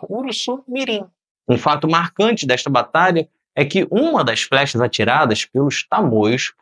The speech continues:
acertou o rosto do então governador do Rio de Janeiro, Estácio de Sá. No entanto, o resultado foi um massacre, com a maior parte dos tamoios sendo morta e as aldeias incendiadas.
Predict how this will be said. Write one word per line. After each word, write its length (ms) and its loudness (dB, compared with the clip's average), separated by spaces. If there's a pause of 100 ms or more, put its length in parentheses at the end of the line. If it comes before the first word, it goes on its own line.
(240)
acertou 640 0
o 60 2
rosto 520 -2
do 140 2
então 440 2
governador 760 2
do 80 2
Rio 260 2
de 80 -4
Janeiro, 400 2 (260)
Estácio 680 0
de 100 0
Sá. 420 0 (360)
No 100 4
entanto, 480 0 (220)
o 100 0
resultado 1000 0 (260)
foi 140 2
um 80 0
massacre, 840 -2 (220)
com 140 2
a 100 2
maior 360 2
parte 340 0
dos 240 -2
tamoios 640 2
sendo 420 0 (160)
morta 640 0 (240)
e 140 2
as 160 4
aldeias 560 2 (240)
incendiadas. 1120 -2